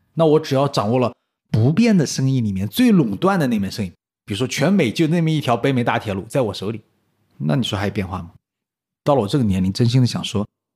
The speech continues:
我建议大家学习巴菲特的思维方式，学习他的求真的精神，学习他的很多很多，但就是不建议大家直接在美股以外的任何世界照搬他的做法，因为环境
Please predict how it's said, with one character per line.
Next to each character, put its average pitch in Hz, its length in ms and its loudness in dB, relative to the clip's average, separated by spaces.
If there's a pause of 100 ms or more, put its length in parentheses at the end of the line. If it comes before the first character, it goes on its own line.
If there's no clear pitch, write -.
我 - 40 -2
建 165 160 0
议 - 20 -2
大 139 140 0
家 143 80 2
学 139 140 -2
习 123 120 -2
巴 131 160 0
菲 135 120 -2
特 131 100 2
的 107 80 0
思 - 160 -2
维 117 140 4
方 131 200 2
式， - 240 -6 (760)
学 - 180 0
习 117 220 0
他 110 180 0
的 107 180 0
求 - 200 -2
真 131 120 0
的 120 60 2
精 151 220 0
神， - 160 -10 (380)
学 - 140 -2
习 120 140 -4
他 139 220 0
的 135 200 -2
很 123 160 0
多 - 100 6
很 156 80 2
多， 98 140 -2
但 196 240 0
就 214 140 0
是 160 140 -2 (120)
不 147 100 -2
建 233 220 2
议 156 60 2
大 113 180 0
家 101 180 -4
直 107 340 -4
接 190 340 2
在 123 540 0 (160)
美 139 240 0
股 170 140 -2
以 101 160 -2
外 151 120 2
的 139 80 2
任 170 180 2
何 113 120 -4
世 101 180 -8
界 90 140 -10
照 120 220 0
搬 117 160 0
他 110 100 -4
的 107 80 -2
做 98 200 -6
法， - 280 -18
因 170 140 2
为 156 100 4
环 113 480 0
境 262 320 0